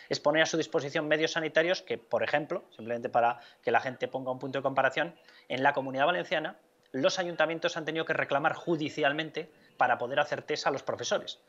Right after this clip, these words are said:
Porque resulta que una orden de la Consejería de Educación ha recordado que es personal contratado por la Consejería de Educación, es decir, autonómica, y por lo tanto los ayuntamientos no les pueden hacer test. Toma ya. Bueno, pues a la que se critica es a Isabel Díaz Ayuso.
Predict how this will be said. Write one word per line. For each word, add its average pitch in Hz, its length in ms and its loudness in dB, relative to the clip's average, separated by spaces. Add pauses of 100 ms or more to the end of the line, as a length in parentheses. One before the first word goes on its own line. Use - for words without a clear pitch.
(260)
Porque 147 240 2
resulta 160 320 0
que 147 80 -4
una 143 180 0
orden 147 300 2
de 113 80 -4
la 104 100 0
Consejería 120 480 0
de 143 60 6
Educación 160 480 0 (200)
ha 143 80 4
recordado 151 460 2
que 135 60 -6
es - 80 -8
personal 156 420 -2
contratado 143 840 2
por 113 120 -8
la 104 80 -2
Consejería 110 400 -4
de 131 40 2
Educación, 139 300 0
es 123 60 -6
decir, 127 280 -4
autonómica, 170 680 0
y 180 80 -2
por 196 200 2
lo 196 120 0
tanto 151 360 -2 (200)
los 135 160 -2
ayuntamientos 131 500 0
no 143 80 -2
les 123 100 -4
pueden 120 200 -4
hacer 104 240 -2
test. - 320 -8 (260)
Toma 180 480 4
ya. 107 180 0 (160)
Bueno, 120 160 -4
pues 135 160 0
a 127 80 8
la 131 80 6
que 120 100 -2
se 139 140 -2
critica 151 500 2
es - 120 -6
a - 20 -2
Isabel 123 300 -2
Díaz 113 220 -4
Ayuso. 98 360 -10